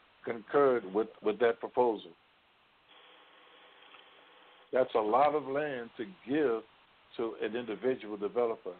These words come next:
and his or her only cost would be twenty-five to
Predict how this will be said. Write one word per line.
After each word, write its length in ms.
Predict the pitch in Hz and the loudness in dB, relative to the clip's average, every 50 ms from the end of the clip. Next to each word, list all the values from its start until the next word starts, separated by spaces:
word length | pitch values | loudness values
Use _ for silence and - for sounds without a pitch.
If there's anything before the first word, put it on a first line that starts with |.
| _ _ _ _ _ _ _ _ _ - | _ _ _ _ _ _ _ _ _ -8
and 220 | 104 107 107 107 110 - - | -6 -6 -6 -8 -10 -6 -4
his 280 | 127 139 151 139 123 | 0 0 0 0 0
or 100 | 135 120 | 0 0
her 140 | 117 123 123 | 2 2 0
only 260 | 117 117 117 113 113 | 0 -2 -4 -4 -8
cost 380 | 107 - - 123 127 127 135 127 - _ _ _ _ _ _ _ _ - | -6 -2 2 2 2 2 2 -2 -8 _ _ _ _ _ _ _ _ -14
would 100 | 104 98 | -8 -6
be 120 | 117 110 - - | -6 -8 -4 -2
twenty-five 600 | - 143 147 143 135 - - 139 143 135 127 - | 0 0 0 0 -2 -2 0 4 4 4 4 2
to 80 | - | -2